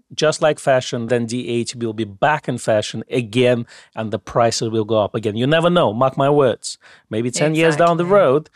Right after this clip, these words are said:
Speaker 1: you're gonna pay five hundred pounds for D eighty on eBay. You know, buy them now while you can.
Speaker 2: And then last of all, we have Nikon's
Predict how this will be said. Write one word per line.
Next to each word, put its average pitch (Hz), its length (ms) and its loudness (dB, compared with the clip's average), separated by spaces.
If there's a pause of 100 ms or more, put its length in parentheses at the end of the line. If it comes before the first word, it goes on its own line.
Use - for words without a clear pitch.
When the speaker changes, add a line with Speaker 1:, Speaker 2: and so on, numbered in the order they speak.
(340)
Speaker 1:
you're 120 140 -4
gonna 135 160 2
pay 135 120 2
five 151 300 2
hundred 165 240 0
pounds 139 260 2
for - 140 -4
D 120 200 -2
eighty 123 280 0
on 120 160 -2
eBay. 98 440 -8
You 113 120 -8
know, 98 80 -8
buy 123 300 2
them 143 180 2
now 131 160 2
while 131 240 2
you 135 100 -4
can. 87 300 -12 (140)
Speaker 2:
And 262 260 0
then 262 340 0
last 247 460 2
of 220 80 -10
all, 214 180 2
we 214 220 -2
have 196 400 -6
Nikon's 202 500 -4